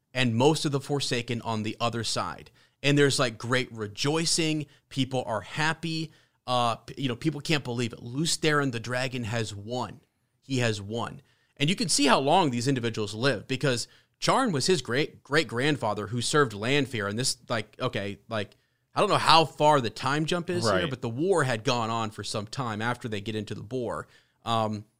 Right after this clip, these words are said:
Speaker 1: so that's interesting about the lifespan of these individuals maybe was a little bit longer than, than what we're used to currently. So, but yeah,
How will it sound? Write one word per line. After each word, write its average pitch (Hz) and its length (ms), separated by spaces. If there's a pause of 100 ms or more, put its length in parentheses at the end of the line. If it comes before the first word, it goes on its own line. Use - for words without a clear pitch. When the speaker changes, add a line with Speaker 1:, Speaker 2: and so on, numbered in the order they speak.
Speaker 1:
so - 140
that's 147 180
interesting 113 400
about 104 300
the 113 80
lifespan 120 580
of 104 60
these 110 180
individuals 104 500
maybe 107 200
was 95 260 (420)
a 113 60
little 107 200
bit 101 140
longer 101 380
than, 98 240 (120)
than 107 120
what 107 160
we're 107 120
used 107 280
to 101 240
currently. 90 600 (920)
So, - 280 (280)
but 139 80
yeah, 190 220